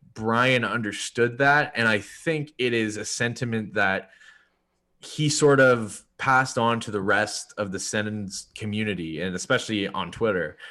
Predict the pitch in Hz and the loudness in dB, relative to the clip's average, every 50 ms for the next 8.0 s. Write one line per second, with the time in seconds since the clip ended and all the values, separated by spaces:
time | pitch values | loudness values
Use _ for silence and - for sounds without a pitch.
0 | - - - _ - - 127 127 127 - - 143 139 - - - 151 151 151 151 | -20 -20 -20 _ -2 0 0 0 0 0 -2 0 0 0 2 2 2 2 2 0
1 | 165 160 156 151 147 156 151 151 151 143 139 139 - - - - - _ - 135 | -2 0 2 2 2 4 4 4 2 2 0 -2 -4 -6 -8 -10 -14 _ -6 -4
2 | 143 135 127 123 127 127 120 123 135 131 139 131 131 143 143 143 143 139 120 113 | -2 -2 0 -2 -2 -2 0 0 2 2 0 0 2 2 2 2 2 0 2 2
3 | 113 131 143 123 - - - 101 104 104 - - 127 120 - 123 117 - - - | 2 4 2 2 -2 -4 -4 -2 -2 -2 -2 -2 -4 -4 -4 -6 -8 -8 -12 -18
4 | - - - - - 92 107 117 117 117 110 107 107 113 110 110 117 113 98 113 | -20 -20 -20 -20 -8 -4 -2 0 0 0 -2 -2 -2 -2 -2 -2 -4 -4 0 0
5 | 107 107 - 120 117 - - 120 117 110 104 107 101 98 98 113 110 110 110 - | 0 0 -2 -4 -4 -2 0 0 2 2 2 0 -2 -4 -4 -4 -4 -2 -4 -4
6 | - - 110 110 110 101 92 - 101 104 113 120 104 98 92 90 92 - - 101 | -2 0 0 0 0 -2 -4 -2 0 2 2 2 2 0 -2 -4 -6 -4 -2 -2
7 | 104 - - - - 107 113 113 107 95 - - - 82 82 - - - - | -2 -2 -4 -4 -2 -2 -2 -2 -6 -12 -12 -12 -12 -14 -14 -14 -18 -20 -20